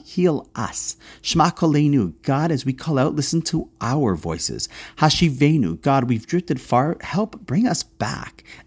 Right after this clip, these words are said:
It's all in the plural. We're always guided by our tradition to think of others.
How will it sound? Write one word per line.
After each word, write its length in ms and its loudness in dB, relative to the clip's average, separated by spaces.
It's 180 2
all 280 2
in 140 0
the 60 2
plural. 420 -2
We're 240 2
always 420 4
guided 380 -2
by 100 2
our 100 0
tradition 560 -4
to 100 0
think 420 0
of 160 0
others. 360 -2